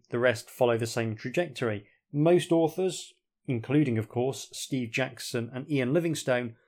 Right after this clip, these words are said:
learn a lot from their first attempt and come back stronger the second time. The fact that we're in the traditionally safer fantasy territory also gives me cause to hope.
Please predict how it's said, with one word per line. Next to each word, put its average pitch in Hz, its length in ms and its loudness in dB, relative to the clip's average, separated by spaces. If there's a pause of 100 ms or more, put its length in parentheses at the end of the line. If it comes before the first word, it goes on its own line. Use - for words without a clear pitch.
(360)
learn 170 420 6
a 151 60 6
lot 151 380 6
from 123 200 -8
their 117 140 0
first 113 280 -2
attempt - 600 -6
and 117 120 -4
come 117 200 -4
back 107 240 -2
stronger 113 520 0
the 113 120 -4
second 113 400 -6
time. 123 480 0 (640)
The 143 40 -4
fact 190 220 2
that 180 80 4
we're 160 160 6
in 151 280 2 (280)
the 147 140 -2
traditionally 156 960 0
safer 143 800 -2 (320)
fantasy 147 640 -2
territory 151 560 -2
also 123 360 -2
gives 110 280 -4
me 113 320 -4 (100)
cause 113 600 -4
to 127 340 -6
hope. - 500 -4